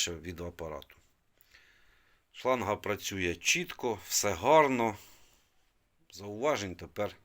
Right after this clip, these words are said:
нема. Ну і третє таке у мене зауваження, що я переробив. Е, значить, не було пакетника. Я поставив пакетник, як ви бачите, вирізав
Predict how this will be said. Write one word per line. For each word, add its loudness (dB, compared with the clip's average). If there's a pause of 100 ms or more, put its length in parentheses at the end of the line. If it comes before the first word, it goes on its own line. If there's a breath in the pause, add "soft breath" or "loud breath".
нема. -8 (1160 soft breath)
Ну 0
і 2
третє 6
таке 2
у 4
мене 2
зауваження, 2
що 2
я 6
переробив. 0 (800 loud breath)
Е, 0
значить, 0 (480 soft breath)
не -6
було 2
пакетника. -4 (880)
Я -4
поставив -4
пакетник, -8 (360)
як -16
ви -12
бачите, -8 (260)
вирізав -6